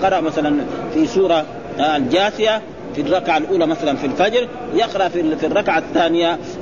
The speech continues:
عما يتساءلون، يقرأ عما يتساءل، يقرأ مثلا في الركعة الأولى سورة الجاثية، آه، التي هي من الحوامل، وفي الركعة الثانية يقرأ بعم، آه، و-،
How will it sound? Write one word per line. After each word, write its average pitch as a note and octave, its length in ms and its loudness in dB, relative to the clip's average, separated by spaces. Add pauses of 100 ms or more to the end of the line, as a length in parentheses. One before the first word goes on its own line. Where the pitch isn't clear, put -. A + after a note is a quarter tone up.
(120)
عما F3+ 280 2
يتساءلون، C#3 640 0 (1500)
يقرأ F#3+ 260 4
عما F#3+ 320 2
يتساءل، D#3 320 0 (100)
يقرأ F3 280 2
مثلا D#3 260 0
في D#3+ 100 -2
الركعة F3+ 260 0
الأولى G3 320 2
سورة G3 300 0
الجاثية، D3+ 440 0 (560)
آه، E3+ 180 2
التي F3+ 320 2
هي F#3 40 2
من E3+ 80 2
الحوامل، D3 400 0 (340)
وفي C#3+ 140 2
الركعة G3+ 300 2
الثانية G3+ 440 0
يقرأ F#3+ 260 0
بعم، D3+ 300 2 (440)
آه، F3+ 280 2
و-، F3 140 2